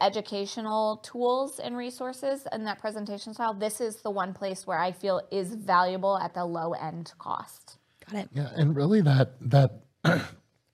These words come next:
Speaker 3: excuse me, that second level is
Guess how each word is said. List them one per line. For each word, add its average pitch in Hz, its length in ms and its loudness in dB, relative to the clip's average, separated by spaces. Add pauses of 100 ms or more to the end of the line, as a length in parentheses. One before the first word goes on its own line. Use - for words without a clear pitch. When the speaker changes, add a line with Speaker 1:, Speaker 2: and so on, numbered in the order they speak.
(220)
Speaker 3:
excuse 160 340 4
me, 139 100 6
that 117 200 4
second 151 520 2
level 104 560 4 (500)
is 131 420 6